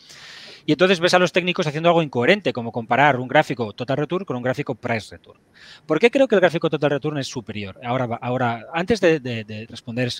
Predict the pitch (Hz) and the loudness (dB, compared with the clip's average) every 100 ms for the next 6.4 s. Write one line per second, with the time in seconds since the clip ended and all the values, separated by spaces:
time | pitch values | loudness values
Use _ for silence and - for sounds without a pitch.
0 | - 143 135 101 127 202 117 107 - 104 | 0 2 2 -4 -12 -12 -8 -8 -10 -14
1 | - 151 190 196 156 147 - 147 180 175 | -4 0 0 2 -2 -2 -6 -6 -4 -4
2 | 165 143 135 135 143 131 151 156 151 165 | -6 -8 -4 0 0 0 0 0 0 0
3 | 170 160 143 120 - 170 185 139 127 175 | 2 2 0 -2 0 0 -2 -4 -6 -4
4 | 196 185 147 135 127 123 120 98 _ - | 2 4 4 2 0 -4 -4 -8 _ -10
5 | 107 104 101 104 101 107 123 135 131 107 | -6 -6 -8 -8 -10 -8 -8 -4 -2 -2
6 | - 120 - 95 | -4 -8 -8 -14